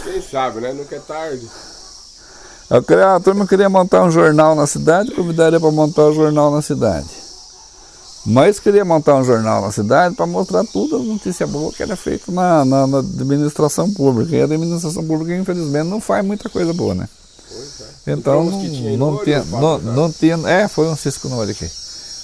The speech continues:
Speaker 2: Não tinha notícia pra você pôr no jornal.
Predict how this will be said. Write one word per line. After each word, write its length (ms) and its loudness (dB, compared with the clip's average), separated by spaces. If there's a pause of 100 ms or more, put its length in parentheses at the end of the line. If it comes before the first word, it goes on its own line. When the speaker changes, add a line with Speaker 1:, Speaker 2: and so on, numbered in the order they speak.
Speaker 2:
Não 280 0
tinha 1000 2
notícia 580 0
pra 120 -6
você 100 -6
pôr 180 -2
no 80 -4
jornal. 300 -6